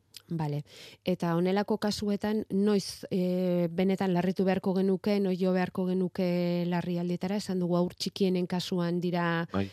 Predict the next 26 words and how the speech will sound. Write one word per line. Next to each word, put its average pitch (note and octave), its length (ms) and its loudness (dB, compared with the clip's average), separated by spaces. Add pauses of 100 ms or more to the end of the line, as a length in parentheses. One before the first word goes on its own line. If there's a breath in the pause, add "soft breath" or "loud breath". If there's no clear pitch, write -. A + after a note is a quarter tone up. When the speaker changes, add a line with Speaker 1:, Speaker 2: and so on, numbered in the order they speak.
(400 loud breath)
Speaker 1:
ez, G#3+ 320 -2
e, F3 340 0
gertatzen F3 460 -2
dira F3 400 2 (160)
egoerarik F3+ 560 2
okerrenak, G3+ 680 0 (100)
n-, F#3 240 -2
noiz G3+ 460 0
benetan G3 960 2
larritu G3 400 2
beharko F#3+ 300 0
genuke, E3 360 -2
Felix? D#3 440 -6 (380)
Speaker 2:
Ba, G2+ 360 2 (100)
estula A2+ 540 4
eta A2 460 4
karkaxaz, - 880 0
e, G#2+ 180 -6 (460)
gain, A#2 300 4 (260 loud breath)
bueno, A2+ 220 0 (360)
e, F#2 340 4
helduagoetan B2+ 840 2
edo C#3 180 0
koxkorragoetan A#2+ 680 -2
esango B2 300 -4
genuke, C#3+ 420 6